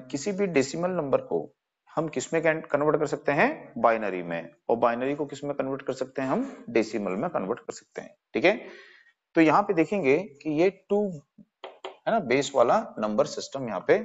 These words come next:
होता है। तो ये सबसे बेसिक नंबर सिस्टम है डिजिटल में, ठीक है।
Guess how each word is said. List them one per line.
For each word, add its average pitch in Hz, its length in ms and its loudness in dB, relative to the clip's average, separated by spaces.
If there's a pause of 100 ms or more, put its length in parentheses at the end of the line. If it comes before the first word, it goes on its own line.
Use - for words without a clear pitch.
(140)
होता 98 200 0
है। 82 140 -8
तो - 140 -6
ये 185 120 2
सबसे 165 280 -2
बेसिक 135 300 -2
नंबर 156 220 -2
सिस्टम 151 400 -4
है 196 100 -4 (400)
डिजिटल 117 460 2
में, 80 180 -10 (300)
ठीक 120 100 2
है। 208 160 2